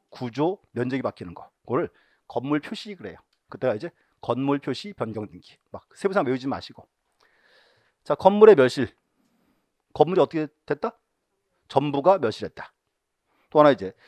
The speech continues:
대지권 변경. 자, 요건 좀 이따 볼 건데. 자, 이제 기억을 한번 해보세요. 이제 자, 공부를 얼마나 했나? 음. 대지권 등기 어디다가 해요? 대지권 등기.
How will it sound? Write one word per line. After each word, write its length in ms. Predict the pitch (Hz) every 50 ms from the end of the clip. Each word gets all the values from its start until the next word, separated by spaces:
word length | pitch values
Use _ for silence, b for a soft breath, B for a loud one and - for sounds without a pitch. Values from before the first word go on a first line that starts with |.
| b b b b
대지권 580 | - 135 143 - 247 - _ - 247 233 208
변경. 340 | 165 127 107 101 - 90 - - _ _ _ _ _ _ _ _ _ _
자, 140 | - - -
요건 220 | 120 131 143 143 -
좀 100 | 185 170
이따 80 | - 160
볼 120 | 113 -
건데. 320 | - 135 - 104 120 190 - _ _ _ _ _ _ _ _ _ _ _ _ _ _ _ _ _ _ - B B B B B B B B B B B B
자, 320 | _ - - - - - - _
이제 140 | 80 76 -
기억을 180 | - - 160 160
한번 120 | 143 160
해보세요. 220 | 180 165 165 147 123
이제 240 | 110 92 104 143 - -
자, 100 | - -
공부를 340 | - - 131 135 143 120
얼마나 240 | 95 123 147 139 139
했나? 360 | 127 147 160 127 107 - 208 - -
음. 80 | 101 - - _ _ - - - _ b b b b b b b b _
대지권 460 | - 156 156 - 226 - 269 262 233
등기 160 | 202 220 185
어디다가 300 | 131 117 127 131 190 -
해요? 220 | - 87 - - - _ _ _ _ _ _ _ _ _ _ _ _ _ _ _ _ _ _ _ _ _ _ _ _ _ _ _ _ _ _ _ _ _ _
대지권 400 | - 143 131 165 - 170 143 123
등기. 280 | 107 104 - - -